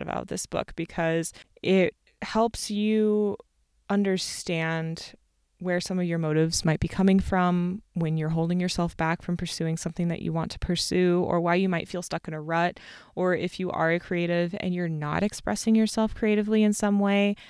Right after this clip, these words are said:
how that might start appearing in your life. Like, personally, I started learning that I need to do something creative at all times or else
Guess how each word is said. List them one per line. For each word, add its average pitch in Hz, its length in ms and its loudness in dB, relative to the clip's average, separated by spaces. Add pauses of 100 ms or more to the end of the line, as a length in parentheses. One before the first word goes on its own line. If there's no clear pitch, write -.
(140)
how 170 420 0
that 175 200 2
might 160 320 -2
start 160 260 -2
appearing 165 440 -2
in 202 80 2
your 226 140 0
life. 240 340 -4
Like, 156 160 -6
personally, 196 380 -4
I 185 60 0
started 165 280 -4
learning 156 280 -2
that 156 220 -6 (600)
I 156 340 0
need 151 600 -4
to - 160 -12
do 151 120 -4
something 180 300 -4
creative 156 640 -2
at 156 100 -4
all 180 120 -2
times 151 640 -4
or 165 100 -2
else 160 160 -4